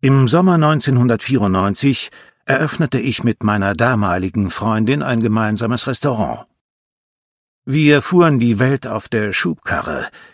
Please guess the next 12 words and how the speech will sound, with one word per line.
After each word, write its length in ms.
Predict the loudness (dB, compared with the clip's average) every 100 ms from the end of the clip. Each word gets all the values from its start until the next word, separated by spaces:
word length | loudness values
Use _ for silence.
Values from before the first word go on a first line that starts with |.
| _
wie 100 | -4
man 220 | -2 -2
in 140 | -2 0
meiner 240 | 2 0
Region 360 | -2 -2 -2 0
sagt, 420 | 2 0 -2 -10 -20 -20 _ _
und 180 | -6
lebten 440 | -2 -2 -2 -2 0
sehr 320 | 0 0 0
über 180 | -2 -4
unsere 300 | -4 -4 -6
Verhältnisse. 760 | -6 -6 -6 -8 -10 -8 -12